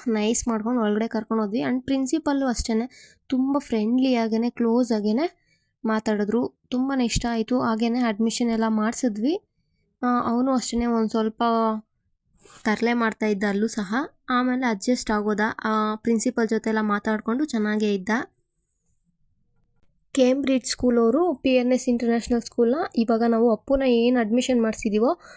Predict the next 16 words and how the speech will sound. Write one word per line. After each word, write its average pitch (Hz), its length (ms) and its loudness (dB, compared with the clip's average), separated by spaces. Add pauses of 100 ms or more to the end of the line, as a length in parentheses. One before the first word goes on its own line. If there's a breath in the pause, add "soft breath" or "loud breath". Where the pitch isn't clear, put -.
(240 loud breath)
ಆ 240 120 2
ಸ್ಕೂಲ್ನ 240 380 0
ಅಡಾಪ್ಟ್ 254 360 0
ಮಾಡ್ಕೊಂಡಿದ್ದಾರೆ. 226 840 0
ಇದೊಂಥರ 254 540 2
ಪ್ರೌಡ್ 233 480 2
ಫೀಲ್ 240 300 0
ಬರುತ್ತೆ, 233 460 0
ಯಾಕಂದ್ರೆ 254 440 2
ಎಜುಕೇಷನ್ 254 480 0
ಅಷ್ಟೇ 247 300 0
ಚೆನ್ನಾಗಿದೆ. 226 720 0 (440 loud breath)
And 240 200 2
ಬುಕ್ಸು 226 480 0
ಸಹ 233 300 -2 (460)
ಅವ್ನ್ಗೆ 240 960 2